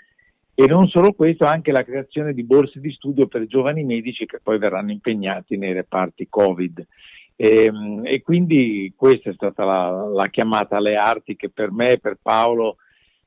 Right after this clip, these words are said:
e Wall of Sound Gallery è stato quasi automatico. Insomma, abbiamo con-, contattato sia autori italiani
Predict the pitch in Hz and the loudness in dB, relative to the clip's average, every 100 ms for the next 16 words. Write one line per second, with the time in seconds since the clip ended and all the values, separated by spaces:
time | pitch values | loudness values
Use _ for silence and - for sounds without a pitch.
0 | _ - 110 113 127 127 - 127 131 120 | _ -6 -4 2 4 4 0 -4 -2 0
1 | 117 131 127 113 - 101 110 107 107 104 | 0 0 -2 -8 -14 -12 -8 -6 -6 -6
2 | 101 - 117 107 98 - 95 113 98 - | -8 -6 -6 -4 -6 -8 -8 -6 -6 -10
3 | 98 95 95 87 95 95 101 104 101 107 | -18 -16 -16 -14 -8 -4 -2 -4 -6 -8
4 | 101 101 - 104 110 - 110 - 139 131 | -8 -6 -4 0 0 2 0 2 4 6
5 | 113 - 123 113 - 123 123 127 131 143 | 4 2 2 2 -2 -2 0 -2 -2 -4
6 | 156 | -8